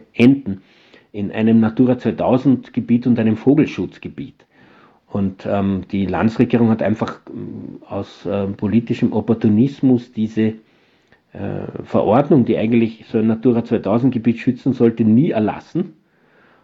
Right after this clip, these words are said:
ähm, um eben Meyer-Mellenow die Möglichkeit zu geben, dort seine,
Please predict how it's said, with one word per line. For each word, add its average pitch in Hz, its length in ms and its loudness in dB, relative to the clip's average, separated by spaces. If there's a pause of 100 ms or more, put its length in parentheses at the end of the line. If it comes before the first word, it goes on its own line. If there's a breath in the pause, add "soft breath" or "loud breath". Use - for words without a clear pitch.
(200 soft breath)
ähm, 117 320 0
um 156 240 4
eben 117 380 2 (300)
Meyer-Mellenow 104 680 -4
die - 120 -8
Möglichkeit 98 500 -2
zu - 80 -6
geben, 104 400 -2
dort 95 240 -2
seine, 101 440 -4